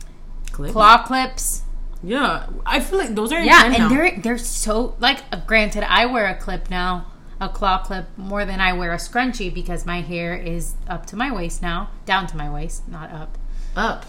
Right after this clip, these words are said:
Speaker 1: to.
Speaker 2: <laughs> Down to my waist, and so now I have to clip it up, and it doesn't get as damaged with a hair tie. Um, but the clips are back in motion, man. I've seen them
Speaker 1: Yeah.
Speaker 2: everywhere.
Speaker 1: And the, even the butterfly clips, like, the little
Speaker 2: Everything.
Speaker 1: ones.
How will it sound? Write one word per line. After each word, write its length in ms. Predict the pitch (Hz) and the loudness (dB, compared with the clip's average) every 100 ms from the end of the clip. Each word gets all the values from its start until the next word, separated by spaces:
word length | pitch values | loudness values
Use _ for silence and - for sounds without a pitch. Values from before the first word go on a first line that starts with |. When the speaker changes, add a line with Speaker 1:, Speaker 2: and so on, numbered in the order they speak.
| - | -12
Speaker 1:
to. 160 | - 165 | -8 -4
Speaker 2:
<laughs> 920 | 214 190 180 156 214 165 277 254 - | -2 0 0 0 0 -2 -6 -6 2
Down 240 | 240 247 | 6 6
to 100 | 240 | 4
my 160 | 220 190 | 0 0
waist, 300 | 185 190 202 | 0 -2 -4
and 180 | 202 190 | -8 -4
so 160 | 208 185 | -4 -2
now 200 | 190 190 | 0 0
I 100 | 180 | 0
have 300 | 175 180 180 | 0 0 -2
to 120 | 175 | -8
clip 340 | 165 180 180 190 | -6 -4 -2 -2
it 60 | |
up, 240 | 180 208 - | -2 -2 -4
and 140 | 175 | -4
it 160 | 175 170 | -6 -6
doesn't 300 | 175 175 165 | -6 -4 -4
get 220 | 170 - | -2 -2
as 140 | 160 | -2
damaged 420 | 151 156 165 196 214 | -4 -4 -6 -8 -8
with 220 | 214 220 | -6 -4
a 80 | 220 | -4
hair 180 | 226 | -2
tie. 300 | 226 240 226 233 - - - | -2 -2 -4 -8 -12 -12 -4
Um, 420 | 208 208 180 170 - | 2 2 2 -2 -4
but 220 | 214 - | -6 -6
the 60 | |
clips 380 | 170 - 294 - | -8 -4 -4 -2
are 100 | 294 | -2
back 440 | 160 - - 302 190 | -2 -4 -4 -4 -4
in 180 | 160 | -4
motion, 480 | 156 208 311 - 165 | -4 -4 -2 -2 -2
man. 280 | 160 160 196 | -2 -4 -4
I've 180 | 190 170 | -6 -2
seen 100 | 202 | 2
them 260 | 254 311 | 4 4
Speaker 1:
Yeah. 80 | 254 | 4
Speaker 2:
everywhere. 480 | - - 190 175 - | 4 4 4 2 2
Speaker 1:
And 220 | 214 262 262 | 4 6 4
the, 120 | 247 | 4
even 300 | 240 262 320 | 2 4 2
the 60 | 277 | 0
butterfly 520 | 190 220 254 196 165 | 0 -2 -2 -2 -4
clips, 340 | 156 156 156 165 | -2 -4 -4 -4
like, 160 | 151 | -4
the 80 | 165 | -4
little 200 | 160 180 | -4 -2
Speaker 2:
Everything. 240 | - 247 | 0 0
Speaker 1:
ones. 220 | 294 285 | 0 -2